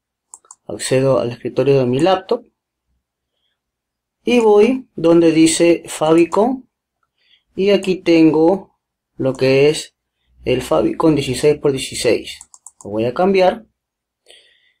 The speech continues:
Ya se ha adjuntado. Si deseas, lo quitas para que lo subas nuevamente. Le voy a dar clic a guardar. Y como puedes observar, ya se actualizó.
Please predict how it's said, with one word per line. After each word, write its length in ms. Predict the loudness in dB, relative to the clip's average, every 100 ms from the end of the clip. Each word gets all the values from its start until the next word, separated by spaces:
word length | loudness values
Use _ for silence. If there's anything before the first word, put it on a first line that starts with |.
| _ _
Ya 200 | -2 -2
se 120 | 0
ha 40 | -4
adjuntado. 720 | -2 -2 0 0 2 0 -2
Si 160 | -2
deseas, 540 | -2 0 2 2 -2 _ _
lo 180 | -4 -2
quitas 300 | -2 -2 -2
para 300 | 0 0 0
que 80 |
lo 100 | -2
subas 520 | -2 -2 0 0 -2 _ _ -20 _ _
nuevamente. 800 | -2 0 2 2 2 0 -2 -2
Le 140 | -2
voy 140 | 0 2
a 40 |
dar 140 | 0
clic 200 | -2 -4
a 40 | -2
guardar. 600 | 0 0 0 0 -2 -4 _ _ -20 -20 _ _ _ _ _ _ _ _ _ _ _ _ _ _ _ _ _ _ _ _ _ _ _ _ _ _
Y 140 | -4
como 260 | 0 0 2
puedes 180 | 0 0
observar, 440 | -2 0 2 2
ya 240 | 2 2 2
se 140 | 0
actualizó. 640 | -2 -2 -2 0 0 0